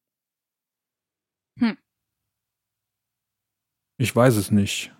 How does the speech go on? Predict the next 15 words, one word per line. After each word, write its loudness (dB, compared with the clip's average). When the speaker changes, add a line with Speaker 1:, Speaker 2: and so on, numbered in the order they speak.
Speaker 2:
Ich -10
glaube, 2
ich -2
muss 2
hier 4
auf -2
neutral 2
gehen. -6
Speaker 1:
Ich -4
stimme -6
nicht -6
zu. -8
Speaker 2:
Ich -4
bin 4
neutral. -2